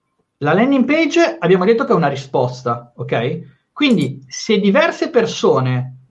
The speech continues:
ti fanno diverse domande che hanno la stessa risposta, tu devi comunque coniugare la risposta per rispondere nel modo pertinente a ognuno di loro. Quindi potrebbe essere che il, il corso per fare landing page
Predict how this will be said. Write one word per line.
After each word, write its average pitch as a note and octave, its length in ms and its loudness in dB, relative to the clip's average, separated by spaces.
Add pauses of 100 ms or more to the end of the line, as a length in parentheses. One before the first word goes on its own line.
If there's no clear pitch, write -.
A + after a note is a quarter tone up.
(500)
ti G#3+ 160 2
fanno C#3+ 440 0
diverse A#3 560 -2
domande C#3 560 0
che G#3 120 -2
hanno E3 260 0
la C#3 120 -2
stessa A3+ 340 -4
risposta, F3 920 -2 (460)
tu D4 140 0
devi D#3 240 0
comunque G3+ 440 2
coniugare D#3 540 0
la C#3 100 -4
risposta F#3+ 960 -2
per F#3 140 2
rispondere E3+ 540 0
nel C#3 120 -4
modo F3 400 0
pertinente E3 560 0
a A3+ 40 2
ognuno C3+ 240 0
di A#2+ 80 0
loro. C3 360 0 (180)
Quindi A3 220 2
potrebbe F#3 320 0
essere G3 300 -2
che F#3+ 380 -2 (760)
il, D3+ 480 -2
il C#3 160 -2
corso - 440 0
per F#3+ 180 0
fare G#3 220 2
landing E3 340 0
page B2 560 -2